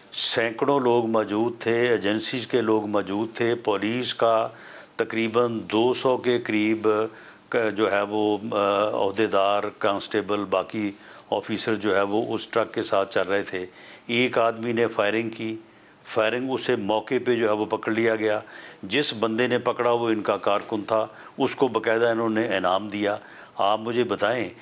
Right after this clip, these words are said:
कि उस बंदे की इब्तदाई से लेके आखिरी interrogation तक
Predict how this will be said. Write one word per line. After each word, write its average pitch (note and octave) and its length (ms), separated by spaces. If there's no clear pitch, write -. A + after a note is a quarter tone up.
कि C3 100
उस D3+ 380
बंदे G#2+ 480
की B2 280
इब्तदाई A#2 720
से B2 200
लेके A2 400
आखिरी B2 480
interrogation A2+ 640
तक G#2+ 220